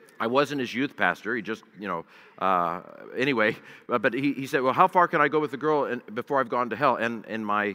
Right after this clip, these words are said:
kind of, uh, mischievous way, I said, "You've already done it." Um, because his question was not, "What would most please the Lord?" His question was, How much sin, how much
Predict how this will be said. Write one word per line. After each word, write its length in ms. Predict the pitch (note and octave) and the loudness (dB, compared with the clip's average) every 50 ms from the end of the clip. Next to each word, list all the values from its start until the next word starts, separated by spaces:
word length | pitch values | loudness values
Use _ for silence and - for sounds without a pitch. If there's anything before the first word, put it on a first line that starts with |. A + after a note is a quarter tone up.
| - - | -6 -6
kind 240 | A2+ G#2 G#2 G2 G2 | -4 -4 -4 -4 -6
of, 280 | F#2+ E2+ - - - | -8 -10 -14 -14 -8
uh, 220 | F#2 F#2 F2+ F2 E2+ _ - - _ _ - | -6 -4 -4 -4 -6 _ -16 -20 _ _ -14
mischievous 600 | G2+ F#2+ - - A#2 A#2 A2 G2+ G2+ F#2+ - G2 | -12 -12 -10 -8 -6 -6 -4 -4 -6 -8 -8 -6
way, 140 | G2+ G2 | -2 -2
I 80 | G2 G2 | -2 -2
said, 240 | - - A2+ A#2 A2 | -2 -2 -4 -4 -4
"You've 140 | A2 F#2 A#2 | -2 0 2
already 180 | A#2+ C3+ D#3 | 2 2 2
done 220 | D3+ F#3+ G#3+ A#3 G3 | 4 4 4 4 4
it." 100 | B2 - - - - - - - - _ _ _ - | 0 -4 -10 -20 -20 -20 -20 -20 -20 _ _ _ 0
Um, 360 | A2 A2 A2 G#2 G2+ G2+ F2+ - - - _ - - _ - | 4 4 6 6 4 0 -4 -12 -20 -20 _ -20 -20 _ -6
because 600 | C#3 C3+ - - D3+ G3 F#3+ E3 C#3+ C#3 B2 - - - - - - | -6 -6 -4 2 4 6 6 6 6 4 0 -6 -18 -20 -20 -12 -4
his 240 | - D#3 D#3 - - | -2 -2 -2 -2 -6
question 760 | - - - E3+ F3+ F3 - - - - D#3 C#3 C#3 C3 - - - - - | -10 -2 0 2 2 2 -2 -8 -6 -4 -4 -4 -4 -6 -10 -14 -20 -18 -8
was 300 | G#2+ A#2+ C3 A#2+ - A2 | -4 -4 -4 -4 -4 -4
not, 520 | C3 C#3 D#3 E3+ D3 A#2+ G#2 - - - - - _ _ _ _ _ _ _ _ _ | 2 4 6 8 8 6 4 2 -4 -18 -18 -20 _ _ _ _ _ _ _ _ _
"What 540 | - - G2 A#2+ D3+ F#3 G3+ - - - - - _ _ _ _ _ _ _ _ _ _ | -14 -8 -2 0 2 2 2 0 -4 -20 -20 -20 _ _ _ _ _ _ _ _ _ _
would 220 | - A2+ B2 A#2+ G#2 | -6 -6 -4 -4 -4
most 500 | A2+ B2+ C#3 D3+ D#3 D3 - - - - | -4 -2 -2 -2 -4 -6 -10 -20 -20 -18
please 380 | - - C#3+ C#3 C3 B2 G#2 | -10 -8 -6 -6 -6 -6 -8
the 100 | F#2+ G#2+ | -8 -8
Lord?" 480 | G#2 G#2 A#2+ C3+ A#2+ F#2+ D#2 D2 C#2+ - _ _ _ _ _ _ _ - | -6 -4 -4 -4 -4 -4 -6 -8 -12 -18 _ _ _ _ _ _ _ -8
His 220 | - C3+ C3 - | -8 -8 -8 -8
question 600 | - - - F3 F#3 F#3 - - - D3+ C3 B2+ | -12 -6 -2 -2 -2 -2 -6 -8 -8 -6 -6 -2
was, 520 | B2+ C3+ B2 A2 F#2+ F2+ F#2 F#2+ - - - _ _ _ _ _ _ - | 0 0 2 2 2 0 -2 -6 -10 -14 -20 _ _ _ _ _ _ -16
How 300 | - - D#3+ G3 A3 A3+ | -8 -2 0 0 0 0
much 480 | A3 G3+ F3+ F3 F3+ - - - - | 0 0 -2 -2 -2 -4 -12 -18 -16
sin, 440 | - - - - F3 E3+ C#3+ A2+ G#2 | -18 -14 -8 -4 -2 0 0 -2 -2
how 180 | G2+ A#2+ F3+ G3+ | -2 -2 -2 0
much 300 | G#3+ G#3+ G3+ - - | 0 -2 -6 -6 -12